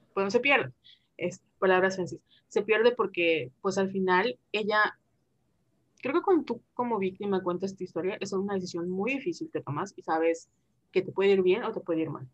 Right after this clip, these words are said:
O sea, como que sabes que al final siempre te va a afectar de una u otra manera y es una decisión muy personal. Y yo no creo que cualquier víctima que cuente su historia lo hace como para,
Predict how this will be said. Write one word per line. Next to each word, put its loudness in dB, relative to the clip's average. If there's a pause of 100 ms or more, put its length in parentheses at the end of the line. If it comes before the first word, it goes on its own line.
O -14
sea, 0
como 0
que -6
sabes 4
que 0
al -2
final -2
siempre -8 (160)
te -2
va 4
a -8
afectar -8
de -4
una -4
u -4
otra -8
manera -4
y -4
es -4
una 0
decisión -6
muy -4
personal. -8 (640)
Y 0
yo 2
no -6
creo 6
que 0
cualquier 0
víctima -4
que -10
cuente -6
su -8
historia -2
lo 0
hace -4
como -8
para, -6